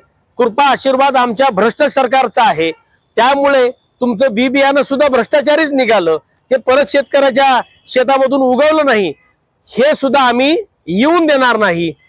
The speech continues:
जोपर्यंत आमच्या शीतल चौधरी आणि असंख्य शेतकऱ्यांना अशा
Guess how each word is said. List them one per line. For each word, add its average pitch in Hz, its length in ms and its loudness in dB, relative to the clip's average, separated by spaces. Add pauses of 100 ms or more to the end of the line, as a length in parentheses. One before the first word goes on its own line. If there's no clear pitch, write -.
(180)
जोपर्यंत 269 640 0
आमच्या 254 480 0
शीतल 285 540 -2 (420)
चौधरी 262 440 2
आणि 277 160 2
असंख्य 285 520 0
शेतकऱ्यांना 254 680 0 (520)
अशा 269 420 2